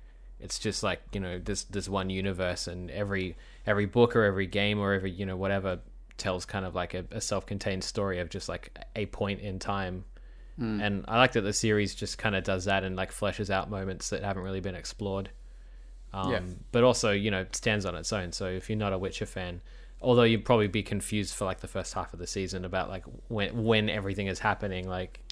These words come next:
Speaker 2: I didn't
Speaker 1: it's
Speaker 2: like that part. That's
Speaker 1: Yeah.
Speaker 2: the thing that I, that I didn't like. And someone said to me, they're like, 'cause I, I was only t-, two episodes in, and they're like,
Speaker 1: Yeah.
Speaker 2: "Look, I can probably give you a spoiler, but it'll make this,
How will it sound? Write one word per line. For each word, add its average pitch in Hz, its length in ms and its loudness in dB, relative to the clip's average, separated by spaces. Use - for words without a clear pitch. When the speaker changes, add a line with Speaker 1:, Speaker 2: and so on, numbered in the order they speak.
Speaker 2:
I 123 80 4
didn't 127 120 4
Speaker 1:
it's 123 80 4
Speaker 2:
like 110 100 0
that 101 180 -2
part. 92 240 -8
That's 120 180 0
Speaker 1:
Yeah. 101 240 8
Speaker 2:
the 90 60 4
thing 127 100 2
that 120 80 4
I, 120 80 6
that 117 120 2
I 113 100 4
didn't 110 300 -2
like. 98 180 -2
And 110 80 -6
someone 123 640 2
said 110 280 -2
to 107 60 -6
me, 101 140 0
they're 107 180 0
like, 101 180 0
'cause 110 140 -6
I, 110 160 4
I 117 200 -2
was 117 160 0
only 117 220 -4
t-, - 120 -16
two 143 320 0
episodes 147 380 -2
in, 175 160 -2
and 131 100 -2
they're 123 60 2
like, 120 140 8
Speaker 1:
Yeah. 98 100 6
Speaker 2:
"Look, - 160 -2
I 120 80 0
can 117 120 -4
probably 127 300 0
give 120 180 -2
you 117 200 2
a 104 40 -4
spoiler, 113 640 0
but 101 280 0
it'll 117 160 2
make 104 320 0
this, - 260 -6